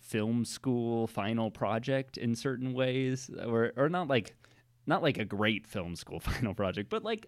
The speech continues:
a solid one where it's like, "Okay, this is decently written. This is, like, hitting all of the check boxes, uh, that your film instructor kind of, uh, to-,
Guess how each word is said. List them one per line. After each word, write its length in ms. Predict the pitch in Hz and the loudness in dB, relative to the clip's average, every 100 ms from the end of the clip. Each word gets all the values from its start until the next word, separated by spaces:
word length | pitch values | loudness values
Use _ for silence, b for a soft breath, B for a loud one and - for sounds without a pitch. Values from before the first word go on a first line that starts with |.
| - | -8
a 100 | 277 | -6
solid 480 | - 403 285 165 113 | -4 0 2 2 2
one 240 | 104 95 | 2 0
where 100 | 98 | 2
it's 140 | 131 - | 0 0
like, 160 | 160 | -2
"Okay, 200 | 185 196 | 2 4
this 260 | 185 165 - | 4 2 0
is 100 | 147 | -4
decently 640 | - 135 - 135 127 123 | -2 -4 0 -2 2 2
written. 420 | 110 113 113 113 | 4 4 6 4
This 220 | 110 110 143 | 2 2 0
is, 120 | 120 | 0
like, 200 | 117 - B B | -2 -4 B B
hitting 320 | - 147 147 | 2 4 4
all 220 | 131 120 120 | 4 2 2
of 120 | 107 | 0
the 80 | 113 | -4
check 380 | - 110 - | -4 -6 -4
boxes, 580 | - 95 - - 92 90 92 | -2 -2 -2 -4 -4 -4 -4
uh, 220 | 101 82 | -4 -2
that 160 | 101 90 | -2 -2
your 160 | 92 90 | -2 -4
film 380 | - 95 90 | -4 -4 -4
instructor 720 | 87 90 95 92 - - 98 - B B | -6 -8 -8 -10 -10 -12 -10 -12 B B
kind 200 | - 98 | -6 -2
of, 160 | 92 85 | -2 -2
uh, 260 | 85 85 85 | 0 0 -2
to-, 160 | - | -4